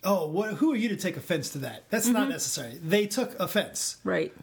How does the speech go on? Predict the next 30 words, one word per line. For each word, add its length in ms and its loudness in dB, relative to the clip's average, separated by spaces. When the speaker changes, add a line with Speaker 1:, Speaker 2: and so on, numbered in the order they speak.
Speaker 1:
So 500 0
own 260 4
it, 280 -8
be 120 2
responsible, 580 -4
and 80 -2
respond. 420 -4
Speaker 2:
Mm-hmm. 280 2
Speaker 1:
Boom, 180 2
done. 280 -2
Speaker 2:
Cool. 300 2
So, 360 0
but 120 6
I 80 0
don't 180 0
know 140 2
how 140 0
to 120 0
apologize 680 0
for 180 0
offending 420 0
somebody 380 0
if 100 -4
I 100 2
offend 340 0
them 140 -2
with 140 -4
flirting 380 0
with 140 -6
them. 240 -2